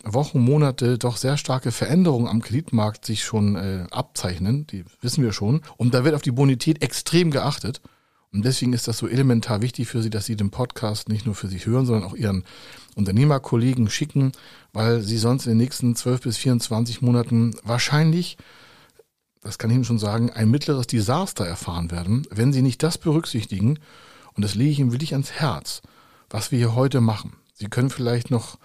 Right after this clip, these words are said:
drei, vier andere Podcasts dazu nehmen, die wir da verbinden. Da, wir haben schon was zum Thema Bonitätsklassen besprochen, aber das hier ist der Innenbereich, auf den Sie keinen Einfluss haben, außer Sie haben vorher Ihre Hausaufgaben gemacht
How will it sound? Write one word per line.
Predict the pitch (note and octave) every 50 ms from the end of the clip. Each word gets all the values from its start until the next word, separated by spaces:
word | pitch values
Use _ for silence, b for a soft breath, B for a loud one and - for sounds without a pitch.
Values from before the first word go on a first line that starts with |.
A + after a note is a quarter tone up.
| B B B B B B B B B B
drei, | - A2+ A2+ B2+ B2+
vier | - - A#2+ -
andere | - C#3+ D#3 D3+ C#3+
Podcasts | - - B2+ C3 - - - A#2+ B2 A#2+ -
dazu | - A2 G#2 - - C#3+
nehmen, | D3+ D#3 D#3 D#3+ E3 E3+ F3 G3 A#3 - _ _ _ _ -
die | - A#2 A2
wir | A#2 A2
da | G#2+ A2 A2
verbinden. | - - G#2+ F#2+ G#2 B2 C#3 D3 D#3 F3 F3+ F3+ -
Da, | G#2 F2+
wir | G2+ G#2 G2
haben | A2 A#2+
schon | - - G#2 F#2+
was | G#2+ A#2+ B2+ - -
zum | - - C#3
Thema | B2+ - C3+ C3+ B2+
Bonitätsklassen | A#2+ C3 C3 B2+ B2 - - C3 B2+ - - - C3+ A#2+ - C3
besprochen, | A#2+ B2 A#2 - - - B2 B2 B2+ B2+ B2+ B B B B B B B -
aber | - G#2+ A2
das | F#2+ B2+ D3 D3 -
hier | - D#3+ C#3+
ist | - A#2+ - - -
der | B2 A2 - - _
Innenbereich, | - A#2+ D3 F3+ G3+ A3 A3 - _ _ _ _ - A2+ G#2 G#2+ G2+ G2+ C3 F3 G3 - - - b b b b b _ _ _ _ _ -
auf | G#2 G2
den | - A#2 A#2
Sie | A#2+ A#2+
keinen | - - - - E3 F3 F3 E3+
Einfluss | - D3+ E3 D#3+ - - - A2 G2 - -
haben, | - F2 F2 F2+ A2+ D3 D3+ - - _ _ _ _ -
außer | - A2+ C#3+ D#3 D3+ - E3+ D#3+
Sie | D3+ C3 A#2+
haben | A2+ A#2 A#2+ A#2 A2+
vorher | - - - - - D#3 E3+ F3 E3+ E3 E3 - -
Ihre | D3+ C3 B2+ B2
Hausaufgaben | B2+ D3 D3+ - - - G2+ - - - D#2 D#2+ F2+
gemacht | F2 D#2 E2 G2 C3+ - -